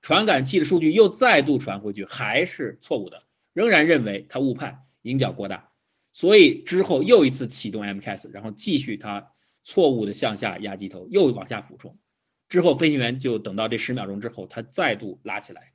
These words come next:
因此一降一升，一降一升。由于拉下来是十秒钟，再回去又差不多是几秒钟的时间启动M cas，所以，呃，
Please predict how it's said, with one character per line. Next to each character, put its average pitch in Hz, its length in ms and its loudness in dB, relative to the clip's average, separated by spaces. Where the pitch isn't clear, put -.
因 190 160 0
此 123 300 -6
一 135 80 -6
降 135 340 0
一 113 60 -10
升， 113 240 -6
一 117 100 -10
降 127 220 0
一 - 20 -6
升。 98 300 -12
由 156 200 6
于 175 120 4
拉 175 180 4
下 156 140 0
来 110 160 -2
是 110 180 -10
十 - 160 -12
秒 101 200 -8
钟， 92 200 -14
再 117 160 -6
回 95 280 -10
去 101 300 -18
又 110 140 -10
差 104 160 -14
不 95 80 -18
多 95 140 -14
是 98 120 -16
几 - 160 -16
秒 95 160 -12
钟 90 140 -20
的 90 80 -20
时 - 160 -18
间 95 260 -20
启 - 200 -18
动 98 240 -14
M 98 160 -18
cas， 127 180 -18
所 - 380 -6
以， 117 240 -6
呃， 113 420 -4